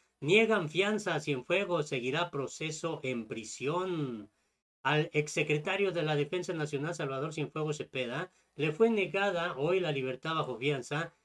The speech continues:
y ahora está en espera de un eventual traslado a Nueva York para enfrentar su juicio por cuatro cargos relacionados con facilitar el narcotráfico.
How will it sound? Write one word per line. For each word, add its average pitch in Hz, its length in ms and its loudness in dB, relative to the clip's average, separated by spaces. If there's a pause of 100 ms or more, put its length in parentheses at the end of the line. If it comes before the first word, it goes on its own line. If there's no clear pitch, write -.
(160)
y 135 100 0
ahora 202 220 4
está 180 380 0
en 139 120 0
espera 170 380 -2
de 147 60 0
un 160 140 -2
eventual 139 420 -2
traslado 135 480 -2
a 147 40 0
Nueva 117 260 -4
York 127 420 -4 (320)
para 196 460 4
enfrentar 156 640 0
su - 160 -4
juicio 156 440 -2
por 127 180 -8
cuatro - 360 -4
cargos 131 300 -4
relacionados 120 720 -6
con 117 160 -10
facilitar 113 540 -10
el 120 100 -8
narcotráfico. 127 880 -6